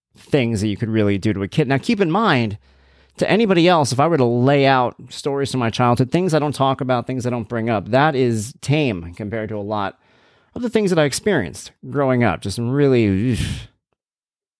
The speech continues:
terrible stuff. But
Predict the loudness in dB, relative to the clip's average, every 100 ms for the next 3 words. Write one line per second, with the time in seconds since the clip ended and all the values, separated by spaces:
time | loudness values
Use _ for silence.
0 | _ _ _ _ _ -2 0 0 -4 -6
1 | -6 -10 _ -20 _ _ _ _ _ _
2 | _ _ _ _ -2 -2 -6